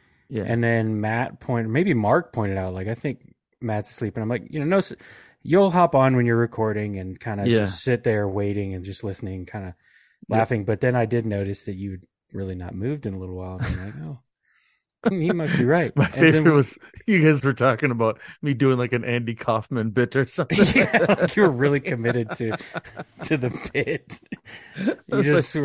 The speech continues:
Speaker 2: were
Speaker 1: I
Speaker 2: like,
Speaker 1: wish,
Speaker 2: "All right, no,
Speaker 1: I
Speaker 2: I'm
Speaker 1: wish that
Speaker 2: right."
Speaker 1: would have been that entertaining. <laughs>
Speaker 2: <laughs> But, uh, what it, what, what, how it ended up ending, which they cut this part out at the end, was there was, like, a minor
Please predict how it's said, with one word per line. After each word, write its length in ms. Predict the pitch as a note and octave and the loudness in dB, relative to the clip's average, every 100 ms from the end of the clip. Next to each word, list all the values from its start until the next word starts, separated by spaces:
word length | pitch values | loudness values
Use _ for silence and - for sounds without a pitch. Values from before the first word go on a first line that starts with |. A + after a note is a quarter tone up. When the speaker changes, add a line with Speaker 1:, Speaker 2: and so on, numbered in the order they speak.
| - | 4
Speaker 2:
were 60 | |
Speaker 1:
I 40 | B2 | 6
Speaker 2:
like, 100 | A#2+ | 6
Speaker 1:
wish, 140 | F3+ | 6
Speaker 2:
"All 60 | A#2+ | 4
right, 160 | A2 A2+ | 2 0
no, 160 | G#2 | -2
Speaker 1:
I 40 | G#2+ | 2
Speaker 2:
I'm 60 | G3+ | 6
Speaker 1:
wish 180 | F#3+ | 6
that 40 | E3 | 6
Speaker 2:
right." 100 | E3 | 4
Speaker 1:
would 100 | E3 | 6
have 40 | |
been 140 | F3 F3+ | 6 6
that 160 | D#3 | 6
entertaining. 800 | D#3+ D#3+ C#3 - D#3+ D3 C#3 C#3 | 6 4 0 -2 -2 0 -2 -4
<laughs> 0 | |
Speaker 2:
<laughs> 1800 | F3 G#3+ - C#3+ - C#3+ - D3 - D3 - - D3 - - - - - | -4 -4 -4 -6 -4 -6 -6 -8 -8 -10 -10 -12 -12 -12 -20 -20 -20 -2
But, 200 | C#3+ D#3 | 4 6
uh, 340 | D3 C#3 B2+ A#2+ - G2+ | 6 6 4 0 -8 -4
what 180 | D3+ D#3+ | 2 4
it, 200 | E3 - | 4 0
what, 340 | D3 E3 - _ - | 2 2 0 _ -2
what, 200 | D#3 D3 | 0 4
how 160 | D#3 | 4
it 80 | D3+ | 6
ended 280 | D#3 F3 E3+ | 4 4 4
up 200 | B2+ B2 | 4 2
ending, 460 | C3 C#3+ G#2+ G#2+ | 2 2 2 0
which 240 | A2 G#2+ - | -2 -4 -4
they 120 | A2+ | -4
cut 300 | - C3+ B2 | -2 -4 -4
this 160 | A#2 - | -6 -6
part 240 | A2+ G2+ | -6 -4
out 140 | G2+ G2+ | -4 -6
at 100 | G2 | -6
the 140 | G2+ | -6
end, 240 | G#2+ G2+ F#2+ | -6 -6 -8
was 100 | - _ _ _ _ _ C#3+ | -12 _ _ _ _ _ 2
there 120 | C#3+ | 4
was, 400 | C3+ G3+ B3 F#3+ | 6 4 4 2
like, 180 | E3+ C#3 | 2 2
a 80 | |
minor 640 | B2 A#2+ B2 C3 B2+ A2+ | 2 2 2 2 2 2